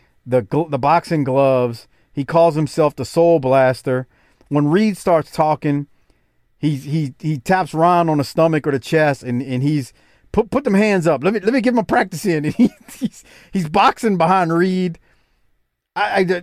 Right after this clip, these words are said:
I'm just completely e-, e-, enamored by, uh, Teddy Long here, just being, being a goofball. Look at him. Look at him, Doc. <laughs> Look at him.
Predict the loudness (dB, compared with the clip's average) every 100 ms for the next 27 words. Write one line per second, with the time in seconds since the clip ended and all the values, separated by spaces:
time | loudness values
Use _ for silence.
0 | -2 -2 -2 -4 -4 -4 0 2 2 4
1 | 4 2 2 0 2 2 2 2 0 2
2 | 4 4 2 0 0 2 0 0 -2 -4
3 | -6 -6 -4 -4 -4 -4 -2 -4 -6 -12
4 | -16 -20 _ _ _ _ -4 -2 -2 -2
5 | -4 -4 -6 -10 -4 -2 -2 -4 -16 -14
6 | -8